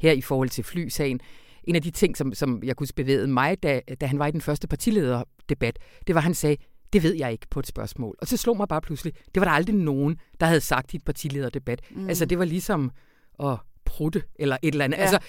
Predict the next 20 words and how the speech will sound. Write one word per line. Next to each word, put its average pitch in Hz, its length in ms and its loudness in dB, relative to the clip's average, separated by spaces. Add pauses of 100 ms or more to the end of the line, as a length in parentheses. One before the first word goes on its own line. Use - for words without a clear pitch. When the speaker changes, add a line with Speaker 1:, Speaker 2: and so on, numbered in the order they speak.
Speaker 1:
det 202 80 0
Speaker 2:
ja. 208 40 10
Speaker 1:
var 226 60 12
ligesom 226 240 6
det 240 180 2
rum, 220 320 6
det 226 80 0
var 208 60 2
simpelthen 233 160 4 (180)
ikke 190 120 4
muligt 190 320 2
at 175 80 0
sige, 170 180 -4
"Det 156 140 -4
ved 175 120 2
Speaker 2:
Ja, - 60 -2
Speaker 1:
jeg 143 120 4
ikke," 143 200 0
der. 139 140 4 (100)
Speaker 2:
ja. 170 180 -4